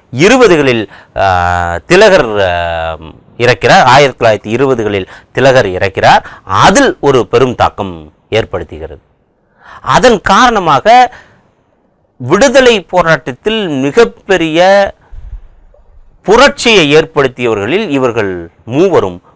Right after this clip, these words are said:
குறிப்பிடத்தகுந்தவர்கள் ஆவர். அது மட்டுமல்லாமல் ஆயிரத்தி தொள்ளாயிரத்தி இருபத்தி ஒன்றில், இருபத்தி ஒன்றில்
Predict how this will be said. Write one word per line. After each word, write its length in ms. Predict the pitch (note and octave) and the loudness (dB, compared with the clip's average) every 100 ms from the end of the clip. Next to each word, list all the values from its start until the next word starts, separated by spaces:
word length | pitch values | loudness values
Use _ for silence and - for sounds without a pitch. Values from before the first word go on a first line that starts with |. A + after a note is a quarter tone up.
| _ | _
குறிப்பிடத்தகுந்தவர்கள் 1000 | - G#3 A#3+ E3+ G#2 F#2+ E2 D#2 D#2 A2+ | -6 -4 -2 -4 -4 -6 -8 -10 -8 -2
ஆவர். 340 | F#2 D2 D2 - _ _ _ _ _ | -2 -2 -8 -18 _ _ _ _ _
அது 220 | - F#3 C#4 | -4 0 2
மட்டுமல்லாமல் 1000 | G#3 - E3+ B2 B2+ G#2 C3+ G2 D#3+ G#3+ _ _ _ _ - - _ _ _ _ - | 0 0 -2 0 2 2 -2 -4 -8 -14 _ _ _ _ -20 -20 _ _ _ _ -4
ஆயிரத்தி 480 | D3+ C4 D4 A3 G3 | 0 4 4 2 -4
தொள்ளாயிரத்தி 800 | F#3 F3+ E3+ D3 - A#3 A#3+ | 0 2 2 0 -4 -4 0
இருபத்தி 460 | E3+ E3+ B3 F#3+ F#3+ | 0 2 0 -2 -2
ஒன்றில், 640 | E3+ D3+ C3+ G3+ A3 F3+ C3 | 0 0 -2 -2 -2 -2 0
இருபத்தி 400 | E3 A#3 F3+ E3 | 0 0 0 0
ஒன்றில் 640 | C#3 C#3+ A2 G#2+ A#3 - | 0 0 -2 -2 -4 -8